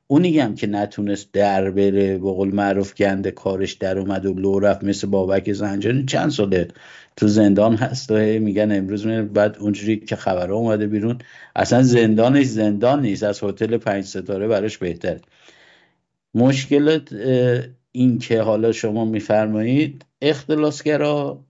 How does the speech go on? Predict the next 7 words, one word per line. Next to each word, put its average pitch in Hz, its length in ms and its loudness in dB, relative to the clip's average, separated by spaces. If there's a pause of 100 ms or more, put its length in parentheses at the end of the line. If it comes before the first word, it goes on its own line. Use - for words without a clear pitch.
تقریباً 104 640 -4
می‌شه 127 240 0
گفت 131 240 0
جوجه 107 280 -2
خوردای 107 480 0
خود 127 240 0
همینان، 117 680 2